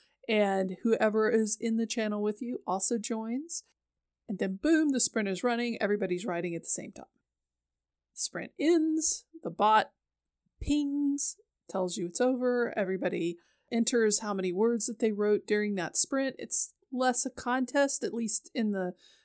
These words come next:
the channels and the Discord servers I've been in. It's more just sharing your success or bewailing and bemoaning your lack of success. And it is fantastic because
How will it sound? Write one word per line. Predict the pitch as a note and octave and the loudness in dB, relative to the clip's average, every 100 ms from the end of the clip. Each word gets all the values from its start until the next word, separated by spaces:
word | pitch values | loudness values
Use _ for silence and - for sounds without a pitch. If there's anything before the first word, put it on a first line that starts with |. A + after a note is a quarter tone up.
| _ | _
the | - | -2
channels | G3+ A#3 G#3 G#3 F#3+ | 0 0 0 0 -2
and | F#3+ | -2
the | F#3+ | -4
Discord | F#3+ F#3 G3+ F3 | -2 -2 -2 -4
servers | F#3+ F3 F3 | -4 -6 -6
I've | A3 A#3 A3+ | -2 -2 -2
been | A#3+ | -2
in. | A3 G#3+ G#3 | -2 -4 -4
It's | G3 - - | -2 -2 -2
more | F3+ F3 | -4 -6
just | F3 - - | -4 -2 0
sharing | - G3+ G3+ G3 | 0 -2 -4 -4
your | C4 | -4
success | - - - A3 G#3 G3 - G3 | -2 0 2 0 0 0 0 0
or | - - - - _ - | -4 -10 -16 -20 _ -2
bewailing | A3+ G#3 G#3 G#3+ G#3 G#3+ G#3 | 0 4 8 8 8 4 2
and | G3+ | 0
bemoaning | F#3 F#3+ F#3+ F#3+ G3 F#3+ | 0 0 2 2 2 0
your | F3 | 0
lack | F3+ A3+ A3+ | 0 0 0
of | A#3 | 0
success. | - A3 - A3+ G#3+ - - - - _ _ | 0 2 2 2 2 0 -2 -8 -20 _ _
And | - G3+ G3 - - | 0 2 2 -4 -4
it | - A3 - - | 4 4 4 0
is | G#3+ G#3 G3 - - _ | 4 4 4 0 -2 _
fantastic | G3+ F#3+ - F3 - - G3 - | -4 -4 -6 -4 -2 -2 -4 -10
because | B3 - G3 F3 E3+ F3 - | -10 -6 -4 -4 -2 -2 -2